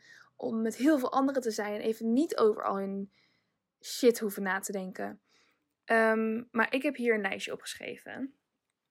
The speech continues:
Wanneer je je wat minder voelt. En als eerste heb ik een quote opgeschreven waarop staat: "Het is oké om je soms niet oké te voelen." Ehm, en ik, daarna heb ik dus, daarna ga, ga ik mijn kamer in. Dus dit is een lijst met punten wat ik dan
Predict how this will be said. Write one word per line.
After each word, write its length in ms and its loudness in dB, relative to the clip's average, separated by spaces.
Wanneer 420 4
je 80 6
je 100 4
wat 160 -4
minder 320 -8
voelt. 360 -14
En 80 -4
als 140 -4
eerste 280 0
heb 80 -6
ik 80 -2
een 60 -4
quote 280 0
opgeschreven 500 -10
waarop 380 -6
staat: 400 -6
"Het 160 -2
is 120 -8
oké 600 -2
om 140 -4
je 60 -2
soms 280 -6
niet 280 0
oké 280 -10
te 120 -20
voelen." 500 -10
Ehm, 600 -4
en 280 2
ik, 140 -6
daarna 260 4
heb 140 2
ik 140 -4
dus, 420 -6
daarna 240 -2
ga, 260 -8
ga 220 -8
ik 100 -12
mijn 140 -10
kamer 320 6
in. 280 -2
Dus 120 -8
dit 100 0
is 60 0
een 240 -2
lijst 360 6
met 160 -4
punten 340 0
wat 140 0
ik 100 -4
dan 340 -2